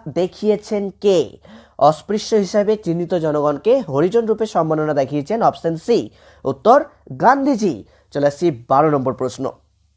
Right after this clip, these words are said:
এগুলো তোমরা প্রত্যেকেই জানো কিন্তু, তাই তো? বারো নম্বর প্রশ্নটা দেখে নাও, ড্যাশ মুখ্য উপাদান ধর্ম কার? কার মুখ্য উপাদান ধর্ম? এটাও কিন্তু আমি মার্ক করতে এখানে ভুলে গেছি, তাহলে অপশন বি, অপশন বি কিন্তু রাইট আনসার,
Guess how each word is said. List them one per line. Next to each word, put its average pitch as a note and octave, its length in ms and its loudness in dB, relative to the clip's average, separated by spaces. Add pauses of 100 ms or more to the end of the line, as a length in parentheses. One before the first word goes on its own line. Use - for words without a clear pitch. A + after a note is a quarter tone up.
(260)
এগুলো D#3 180 4
তোমরা F#3 220 2
প্রত্যেকেই G3 520 0
জানো F3 240 4
কিন্তু, C3 340 -4 (100)
তাই C4 120 4
তো? A3+ 180 0 (300)
বারো D3+ 260 6
নম্বর A#3+ 200 -2
প্রশ্নটা G#3+ 360 -4
দেখে G3+ 180 -4
নাও, A3+ 160 -2 (320)
ড্যাশ A#3+ 380 2 (200)
মুখ্য G#3+ 460 -2
উপাদান F#3+ 440 0
ধর্ম D#3+ 480 2
কার? F#3+ 260 8 (400)
কার A#3 280 6
মুখ্য A#3 300 0
উপাদান A3+ 320 0
ধর্ম? G3+ 460 2
এটাও G#3 220 0
কিন্তু G#3 180 -4
আমি G3 100 -4
মার্ক F#3 200 2
করতে G3+ 240 -4
এখানে F#3 180 -2
ভুলে F3 240 0
গেছি, G#3 240 -4
তাহলে G#3 380 4 (340)
অপশন D#3+ 760 0
বি, F#3+ 520 0 (300)
অপশন D#3+ 480 2
বি G3+ 380 -2
কিন্তু A3+ 260 -4
রাইট G3+ 260 4
আনসার, F#3 400 4